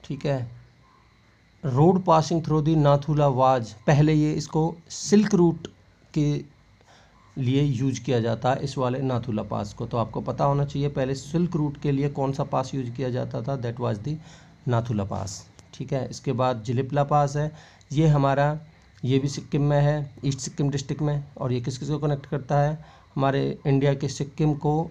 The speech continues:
जो तिब्बत की कैपिटल है ल्हासा, उससे जोड़ता है।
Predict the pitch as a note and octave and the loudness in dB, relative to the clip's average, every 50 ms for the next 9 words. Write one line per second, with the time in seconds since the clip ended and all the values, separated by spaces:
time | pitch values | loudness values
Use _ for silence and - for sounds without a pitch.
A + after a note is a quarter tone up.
0 | F3+ D3+ A#2+ C3 C#3+ D3 D3+ D#3+ D#3+ D#3+ - - - _ _ - - F#3+ D3+ C#3 | -6 -4 -2 0 2 2 2 0 -2 -4 -8 -20 -20 _ _ -2 0 0 2 2
1 | F#3+ F#3 F#3 - - G3+ G3 - F3 D#3 D#3+ - E3+ D#3+ F3+ E3+ D#3 D3+ D#3 C#3+ | 2 0 0 0 -2 -2 0 2 0 0 2 0 0 2 4 4 4 6 4 4
2 | C3 A#2+ - - - - C3+ B2 C3+ B2+ B2 C3+ B2+ B2 B2 C#3 A#2+ A2+ G#2+ - | 2 0 -4 -8 -6 -4 0 2 4 4 6 4 4 2 2 0 -2 -2 -4 -8
3 | - - - - - D3+ - - - - D3 D3 C3 A#2+ A#2+ G#2 G2 G2 - A#2 | -16 -20 -18 -12 -12 -12 -12 -10 -6 -4 -2 -2 -2 0 -2 -2 -2 -4 -6 -8
4 | A2 G2+ G2 G2+ - | -6 -6 -6 -8 -10